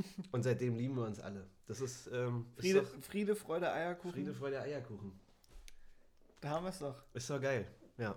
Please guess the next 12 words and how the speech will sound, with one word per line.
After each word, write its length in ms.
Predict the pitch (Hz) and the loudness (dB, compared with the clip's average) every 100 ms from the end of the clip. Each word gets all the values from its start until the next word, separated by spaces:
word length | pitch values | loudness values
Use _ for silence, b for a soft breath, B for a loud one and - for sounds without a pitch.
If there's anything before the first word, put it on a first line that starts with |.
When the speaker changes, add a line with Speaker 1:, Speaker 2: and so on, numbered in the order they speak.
| - | -2
Speaker 2:
und 380 | 120 123 - - | 0 0 -2 -2
krass, 280 | 156 - | -2 -2
dass 200 | 123 - | -8 -8
du 100 | 123 | -6
das 180 | 123 123 | -6 -4
wusstest. 480 | - - - - - | -6 -8 -12 -16 -14
Ich, 220 | - - | -14 -14
ich 160 | 117 - | -16 -14
wusste 240 | - 107 | -12 -12
das 200 | 92 - | -12 -12
so 100 | 107 | -10
nicht. 320 | 95 98 - | -8 -8 -10